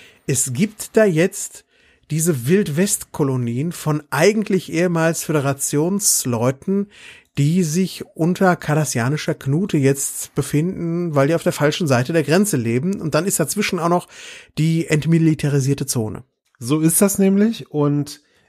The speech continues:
Speaker 2: es gibt halt eben auch andere Leute darunter, die nicht so sind wie der Anthara und das irgendwie okay finden,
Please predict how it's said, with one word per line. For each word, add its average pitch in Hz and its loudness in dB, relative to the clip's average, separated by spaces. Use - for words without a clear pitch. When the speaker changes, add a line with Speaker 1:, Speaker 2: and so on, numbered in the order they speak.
Speaker 2:
es 117 -6
gibt 156 -6
halt 165 2
eben 147 -2
auch 139 -2
andere 139 4
Leute 120 2
darunter, 127 0
die 123 -6
nicht 160 0
so 131 -2
sind 123 -2
wie 127 -4
der 120 0
Anthara 117 0
und 120 0
das 120 -6
irgendwie 127 -2
okay 131 4
finden, 127 -2